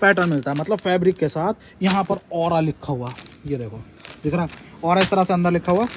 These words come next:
और बाकी fabric के साथ आपको leather हाइट यहाँ पर मिल जाता है।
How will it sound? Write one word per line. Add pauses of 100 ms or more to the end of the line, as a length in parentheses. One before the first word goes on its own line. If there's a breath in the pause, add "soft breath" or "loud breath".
(120)
और
बाकी
fabric
के
साथ
आपको
leather
हाइट
यहाँ
पर
मिल
जाता
है।